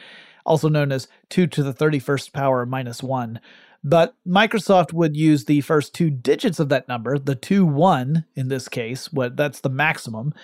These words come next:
They would use those first two digits to denote the last two digits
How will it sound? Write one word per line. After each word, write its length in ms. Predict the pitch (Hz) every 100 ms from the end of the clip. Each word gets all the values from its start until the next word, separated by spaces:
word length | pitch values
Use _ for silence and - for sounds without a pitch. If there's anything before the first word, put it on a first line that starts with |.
| - - _ -
They 100 | 160
would 120 | 185
use 160 | 220 175
those 220 | 208 -
first 260 | 220 208
two 100 | 220
digits 400 | 180 214 185 170
to 120 | - 165
denote 440 | 165 160 147 160 -
the 160 | 165
last 500 | 143 143 160 165 - -
two 200 | - 151
digits 580 | 135 131 120 147 -